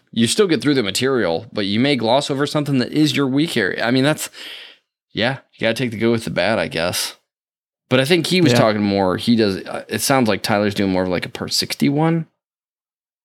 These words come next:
Speaker 1: You doing a Part sixty-one? Did in-person ground for private.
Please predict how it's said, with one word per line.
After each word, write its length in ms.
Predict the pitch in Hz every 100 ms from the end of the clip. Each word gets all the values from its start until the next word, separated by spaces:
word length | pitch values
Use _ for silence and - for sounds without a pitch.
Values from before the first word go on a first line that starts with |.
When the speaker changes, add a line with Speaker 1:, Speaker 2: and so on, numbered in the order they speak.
| _
Speaker 1:
You 120 | -
doing 140 | 110 107
a 40 |
Part 220 | 101 113
sixty-one? 640 | - 117 - 127 131 131 135 - _ _ _ _ -
Did 180 | 98
in-person 680 | 98 95 120 127 123 113 110
ground 280 | 90 95 98
for 100 | 95
private. 600 | - 95 90 - 92 -